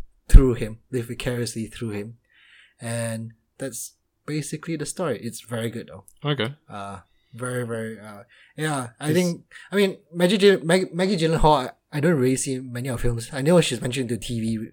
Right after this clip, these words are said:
Speaker 1: recently, and this is a, one, one of a few ventures into film. But yeah, I think, I think she's excellent in this. Um, uh, I thought the story, uh, was told. Yeah, it's, it's a new, a fresh take on the story.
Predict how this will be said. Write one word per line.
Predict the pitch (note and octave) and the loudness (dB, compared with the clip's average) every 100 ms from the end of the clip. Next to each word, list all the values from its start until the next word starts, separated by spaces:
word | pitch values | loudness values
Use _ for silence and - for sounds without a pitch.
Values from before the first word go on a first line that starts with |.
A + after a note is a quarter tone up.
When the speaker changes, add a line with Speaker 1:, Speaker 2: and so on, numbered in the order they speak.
| _ | _
Speaker 1:
recently, | A#2 A2 A2 G#2 A#2+ - _ _ _ _ _ _ | -8 -6 -6 -8 -12 -14 _ _ _ _ _ _
and | A#2+ G#2+ A2+ A2+ | -4 -4 -8 -6
this | A#2 | -4
is | A#2 A#2 | -4 -4
a, | G#2 - | 2 2
one, | A#2+ A#2 - | 2 -10 -10
one | C3 | -8
of | A#2 | -6
a | A2 | -8
few | - A2 | -8 -8
ventures | G#2 A2 A2 | -8 -10 -12
into | G#2+ G2+ G2 - - - - _ | -12 -16 -18 -20 -20 -20 -20 _
film. | C3+ A2+ A#2 - - - - D3 | -4 -2 -4 -12 -20 -20 -16 -2
But | D3 C#3+ - | 0 0 -2
yeah, | F3 F#3 C3+ B2 | 0 2 0 -4
I | E3 | -6
think, | E3 - _ _ - - | -6 -10 _ _ -20 -20
I | G#2 | -10
think | B2 A2+ | -8 -6
she's | G2 | -6
excellent | G#2+ A2+ D3+ D#3 | -8 -6 -2 0
in | D#3+ | 2
this. | E3+ - - | 0 0 -6
Um, | G#2 G#2 G#2+ G#2+ A2 - _ - | -8 -8 -8 -10 -12 -16 _ -14
uh, | A#2+ G#2+ | -10 -8
I | |
thought | A2+ C3+ | -4 -4
the | A2+ | -2
story, | - - B2+ C3 C3 C3 | -4 0 2 2 2 -2
uh, | A2+ A2 A2 | -10 -12 -8
was | A2+ | -8
told. | - A#2 A#2 A#2+ _ _ A#2+ | 10 10 10 -2 _ _ -10
Yeah, | B2 A2 B2+ | -8 -8 -8
it's, | C#3 - - | -10 -10 -14
it's | - D#3 - | -8 -6 -6
a | C#3+ | -6
new, | C3 C3+ D#3 - | -6 -6 -6 -8
a | |
fresh | B2 E3 - | -2 0 0
take | - D3 | 0 -2
on | B2 | -2
the | G#2+ | -4
story. | - A#2 A2+ | -4 -4 -6